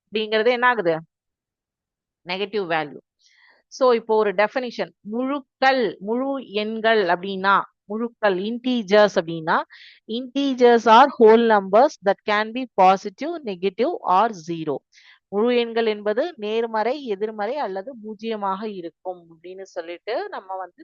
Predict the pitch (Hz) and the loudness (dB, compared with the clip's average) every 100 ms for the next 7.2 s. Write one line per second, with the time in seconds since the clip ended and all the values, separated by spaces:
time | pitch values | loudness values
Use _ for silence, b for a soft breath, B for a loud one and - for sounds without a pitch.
0 | - 202 185 175 _ _ _ 196 175 170 | -10 -10 -10 -20 _ _ _ -12 -12 -8
1 | 196 185 _ _ _ _ _ 180 160 - | -8 -8 _ _ _ _ _ -10 -10 -14
2 | 214 240 220 214 233 294 285 _ 254 233 | -12 -8 -6 -8 -8 -10 -12 _ 2 2
3 | 247 262 247 226 214 214 220 226 220 214 | 2 -2 -6 -8 -10 -8 -6 -6 -4 -4
4 | 254 302 233 214 202 208 202 196 214 233 | -4 -4 -6 -6 -10 -10 -8 -6 -6 -4
5 | 226 214 - 214 220 208 196 190 185 180 | -6 -8 -8 -8 -6 -8 -8 -10 -12 -8
6 | 220 220 _ b b _ - 196 180 196 | -6 -8 _ b b _ -6 -4 -4 -6
7 | 220 | -4